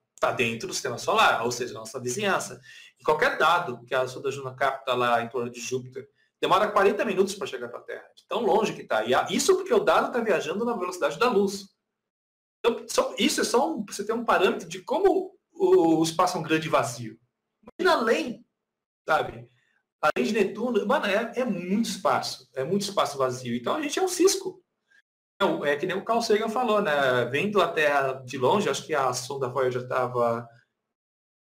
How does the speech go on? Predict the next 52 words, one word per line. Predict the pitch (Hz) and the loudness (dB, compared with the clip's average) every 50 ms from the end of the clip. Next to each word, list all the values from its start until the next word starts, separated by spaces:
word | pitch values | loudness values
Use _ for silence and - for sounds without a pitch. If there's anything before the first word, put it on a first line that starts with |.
| _ _ - - | _ _ -12 -8
na, | 139 139 131 127 127 | -4 -4 -4 -4 -4
na | 135 123 | -4 -4
região | 117 123 127 123 123 | -2 0 0 0 0
de | - | 0
Saturno, | - - 127 - - 147 151 151 135 123 | -2 -4 -4 -4 -2 -2 0 0 0 -2
quando | 135 123 127 123 123 - | -2 -2 -2 -2 -2 2
fez | - 127 127 123 | 4 4 4 4
aquela | 131 127 127 117 | 4 0 0 0
imagem | 113 110 117 113 113 123 123 | 0 0 0 -2 -2 -2 -2
do | 117 113 | -4 -2
Par | 120 117 110 117 | -2 -2 -2 -2
do, | 120 117 113 - - _ _ _ _ _ | -4 -6 -8 -10 -14 _ _ _ _ _
Par | - 143 160 160 160 | 0 2 2 2 0
do | - - | -2 -2
Ponto | - 135 131 - 120 | -2 -2 -2 0 -2
Azul. | 110 - 123 151 165 160 - - - - - - - - - - - - - _ _ _ - | -2 -2 -2 -4 -4 -4 -10 -16 -20 -20 -20 -20 -20 -20 -20 -20 -20 -20 -20 _ _ _ -2
E | - | 0
aí | 147 151 156 160 190 202 202 202 | 2 4 4 6 6 8 8 10
o | 196 185 185 - | 10 8 6 6
Carl | 180 170 165 | 4 2 2
Sagan, | - - 156 160 165 | 2 0 0 -2 -2
quando | 160 180 170 | -2 -2 0
ele | 165 160 160 | 0 0 2
viu | 165 202 | 2 2
aquela | 226 208 220 190 180 | 2 2 0 0 -2
imagem | 165 147 139 135 139 | 0 -2 -2 -2 -2
da | 139 - | -4 -2
Terra, | 147 135 135 | -2 -2 -2
que | - | -2
era | 143 147 | -4 -8
um | 156 - | -6 -6
pontinho | - - 180 - - - - 240 269 | -4 -4 -4 -4 -4 -4 -2 0 2
azul | 247 208 165 139 143 190 196 | 2 2 2 2 2 0 0
no | 185 | 2
meio | 165 170 170 170 | 2 -2 -2 -2
do | 160 | -2
nada, | 143 139 156 208 247 - - 202 | -2 0 2 2 2 4 2 2
ele, | 202 196 220 240 240 - - | 2 2 0 -2 -2 2 4
ele | 185 - 175 - - - - - _ _ - | 6 6 6 4 -2 -6 -16 -20 _ _ -10
sentiu | - 262 247 214 - 240 247 247 | -8 -6 -4 -2 0 0 0 0
como | - 247 240 240 240 | 0 0 2 4 4
é | 240 233 | 4 2
insignificante. | 226 233 247 233 240 233 - - - 220 208 208 208 208 214 - - _ - | 2 0 -2 -2 -2 -2 -2 0 2 2 2 2 0 -4 -6 -8 -10 _ 0
Nossa, | 165 165 165 139 | 0 0 0 0
a | |
humanidade | 143 160 165 165 160 165 180 185 180 185 - - - - _ _ - | -2 -2 -2 -2 2 2 2 2 2 -2 -8 -12 -20 -20 _ _ 0
é | 214 226 | 0 2
muito | 208 185 185 185 | 4 4 2 2
insignificante. | - 185 185 165 160 160 - - 139 131 127 - | 0 -2 -4 -4 -4 -8 -8 -4 -4 -4 -4 -4
A | - | -6
gente | - - 160 151 | -6 -6 -4 0
briga, | 175 214 220 214 190 - | 0 2 4 4 2 2